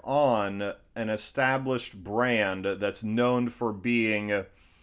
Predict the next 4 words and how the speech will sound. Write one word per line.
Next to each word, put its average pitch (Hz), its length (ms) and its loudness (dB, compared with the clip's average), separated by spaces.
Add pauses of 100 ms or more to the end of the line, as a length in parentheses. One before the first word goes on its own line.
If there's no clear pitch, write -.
(300)
a 98 400 2
haunted 123 720 -2
house - 720 -2 (460)
franchise 95 1080 -2